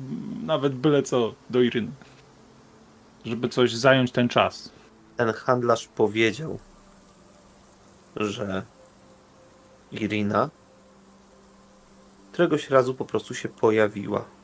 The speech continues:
Speaker 2: Została przyprowadzona już jako pacholęcie.
Speaker 1: Podszedłeś,
Speaker 2: Więc
Speaker 1: tak?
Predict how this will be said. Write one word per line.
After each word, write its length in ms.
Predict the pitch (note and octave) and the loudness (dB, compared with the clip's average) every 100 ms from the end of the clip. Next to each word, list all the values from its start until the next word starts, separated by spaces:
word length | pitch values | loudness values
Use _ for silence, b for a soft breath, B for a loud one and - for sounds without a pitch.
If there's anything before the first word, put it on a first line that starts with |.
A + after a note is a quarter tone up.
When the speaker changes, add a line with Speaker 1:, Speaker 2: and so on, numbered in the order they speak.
| _ _ _ - _ _ _ - | _ _ _ -20 _ _ _ -12
Speaker 2:
Została 300 | - - G#2+ | -4 4 6
przyprowadzona 760 | G#2 - - A2 A2+ A2 A2 A#2+ | 4 -2 -6 0 2 2 -2 -4
już 200 | G#2 - | -4 -4
jako 200 | - A2 | -2 -2
pacholęcie. 720 | - - - - - - - - - - - _ _ - _ _ _ - - | -4 -4 0 0 -2 -8 -14 -20 -20 -20 -20 _ _ -20 _ _ _ -20 0
Speaker 1:
Podszedłeś, 540 | - - G3+ B2 G#2 | 0 6 6 6 2
Speaker 2:
Więc 20 | - | 0
Speaker 1:
tak? 80 | C#3 | -4